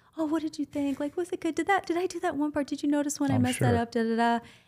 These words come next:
Speaker 1: And I used to do it in my twenties, and I realized that there was a moment where someone was like, "Oh, I thought it was really good. You didn't think it was good?" And then I kinda was like, "Oh, I took away your experience from the show," kinda like,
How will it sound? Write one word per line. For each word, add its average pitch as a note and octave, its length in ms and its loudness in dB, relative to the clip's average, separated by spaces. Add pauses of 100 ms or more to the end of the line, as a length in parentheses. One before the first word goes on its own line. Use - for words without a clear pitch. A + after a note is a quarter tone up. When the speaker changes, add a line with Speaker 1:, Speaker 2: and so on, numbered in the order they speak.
(160)
Speaker 1:
And G3 220 4
I G3 40 4
used G3+ 360 2
to A#3 60 0
do F#3 220 2
it D#3+ 280 2 (800)
in F#3 100 4
my E3 140 4
twenties, F#3 680 2 (200)
and F#3 180 2 (180)
I F3+ 120 2
realized F#3+ 680 2
that G3 80 -2
there E3+ 140 2
was E3 120 0
a E3+ 40 0
moment F3 340 2
where E3 100 0
someone E3+ 480 2
was D3+ 140 -2
like, D#3+ 320 -2 (400)
"Oh, G#4+ 60 -2
I G#4+ 80 -2
thought A#4 160 -4
it - 20 2
was A4 160 -2
really G4+ 180 0
good. G#4 300 0
You C4 80 0
didn't E4+ 220 -2
think F#4 180 -6
it F#4+ 40 0
was F#4 160 -4
good?" G4 320 -4 (360)
And B3 80 0
then C4+ 80 4
I C4+ 80 4
kinda C4+ 240 0
was C4 100 -4
like, A#3 220 -6
"Oh, C#4+ 60 -8
I D#4 100 -2
took - 240 -8
away C#4 240 2
your G#3+ 380 0
experience A3+ 760 -2
from G#3+ 200 0
the F3+ 60 2
show," B3 340 2
kinda F#3+ 260 4
like, E3+ 300 4